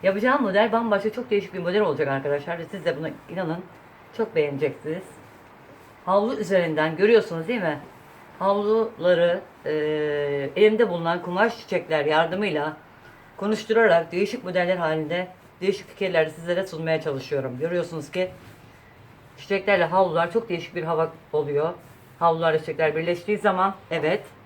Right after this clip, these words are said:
Şimdi bunu şöyle yapıyoruz arkadaşlar, bakın. Şöyle. Hemen gösteriyorum. Bu havluyu şu şekilde kıvıracağız arkadaşlar, gördüğünüz gibi. Ve bunu denk tutmamız lazım ve güzel gözükmesi lazım tabii ki de.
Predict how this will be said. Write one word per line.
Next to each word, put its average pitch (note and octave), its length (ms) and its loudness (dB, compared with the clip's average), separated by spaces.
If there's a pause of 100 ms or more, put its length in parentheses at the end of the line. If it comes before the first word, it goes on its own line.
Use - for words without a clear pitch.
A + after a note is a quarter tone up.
(440)
Şimdi C4+ 260 0
bunu B3 260 2
şöyle G3 240 4
yapıyoruz C#3 280 2
arkadaşlar, C#3 500 -4
bakın. A#3 220 -6 (680)
Şöyle. C3 300 0 (1300)
Hemen D#3+ 300 -4
gösteriyorum. D3+ 720 0 (840)
Bu A#3+ 160 0
havluyu E3+ 360 -2
şu - 60 -16
şekilde F3 300 -4
kıvıracağız C#3+ 360 -4
arkadaşlar, C3 520 -6
gördüğünüz C3+ 440 -6
gibi. D#3 260 -6 (580)
Ve E3 140 -2
bunu F3 160 -4
denk E3 180 -4
tutmamız C3+ 380 -8
lazım A#2+ 360 -6
ve F3 60 -4
güzel C#3 280 -4
gözükmesi B2 420 -10
lazım A#2 260 -10
tabii A#2 200 -10
ki B2 100 -12
de. F3 140 -6